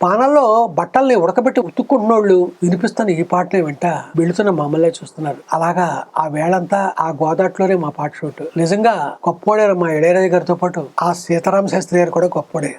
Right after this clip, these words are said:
చాలా బాగా రాశారు అనుకున్నాను. వాళ్ళు ఇచ్చిన డేట్లు అయిపోయిన ఆ కోట శ్రీనివాసరావు, వై విజయ లాంటి బిజీగా ఉన్న వాళ్ళంతా మద్రాసు వెళ్ళి మళ్ళీ వెనక్కి వచ్చారు. మళ్ళీ మొదలైంది ఆ కామెడీ సినిమా చిత్రీకరణ. ట్రూప్ లో అప్పటిదాకా ఉన్న హీరోయిన్ సడన్ గా మానేసి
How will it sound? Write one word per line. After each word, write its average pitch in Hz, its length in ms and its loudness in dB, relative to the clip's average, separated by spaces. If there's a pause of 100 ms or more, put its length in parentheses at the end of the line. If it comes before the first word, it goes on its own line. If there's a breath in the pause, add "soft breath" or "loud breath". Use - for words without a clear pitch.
(140)
చాలా 170 160 -4
బాగా 165 240 -4
రాశారు 151 380 -6 (260)
అనుకున్నాను. 139 520 -10 (240)
వాళ్ళు 220 220 2
ఇచ్చిన 294 260 0
డేట్లు 254 280 4
అయిపోయిన 233 500 2 (100)
ఆ 190 60 0
కోట 185 280 -2
శ్రీనివాసరావు, 190 760 2 (220)
వై 165 220 2
విజయ 180 540 2
లాంటి 185 500 0
బిజీగా 233 360 2
ఉన్న 247 200 2
వాళ్ళంతా 190 680 0 (140)
మద్రాసు 214 400 2
వెళ్ళి 214 480 0 (160)
మళ్ళీ 175 240 2
వెనక్కి 170 300 0
వచ్చారు. - 420 -8
మళ్ళీ 165 240 2
మొదలైంది 151 640 -2 (180)
ఆ 165 60 -6 (100)
కామెడీ 165 280 0
సినిమా 165 300 -2
చిత్రీకరణ. 151 480 -6 (200)
ట్రూప్ 277 240 4
లో 311 100 6
అప్పటిదాకా 269 560 2
ఉన్న 254 160 2
హీరోయిన్ 226 720 2 (100)
సడన్ 208 440 0
గా 254 80 4
మానేసి 196 760 2